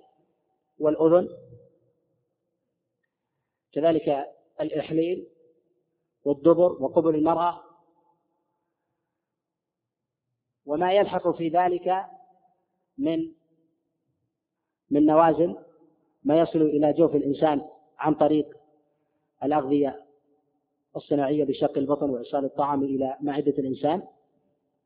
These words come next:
مهضوما، أو عن طريق الأوردة ونحو ذلك. <clears throat> قبل الكلام في هذا حتى يسهل علينا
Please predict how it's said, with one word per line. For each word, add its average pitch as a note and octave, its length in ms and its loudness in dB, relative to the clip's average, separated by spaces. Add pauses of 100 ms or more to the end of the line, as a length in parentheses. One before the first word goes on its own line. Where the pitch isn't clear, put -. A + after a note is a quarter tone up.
(340)
مهضوما، D3 500 -2 (640)
أو D#3 100 6
عن D3+ 160 2
طريق D3 320 0 (380)
الأوردة D3+ 560 0 (520)
ونحو D#3+ 280 0
ذلك. D3 360 -2 (760)
<clears throat> - 760 -20
قبل A3+ 200 6
الكلام F#3+ 460 4 (260)
في F3 160 0
هذا F3+ 340 0 (320)
حتى E3 260 -4
يسهل F3+ 300 2
علينا D3+ 440 -2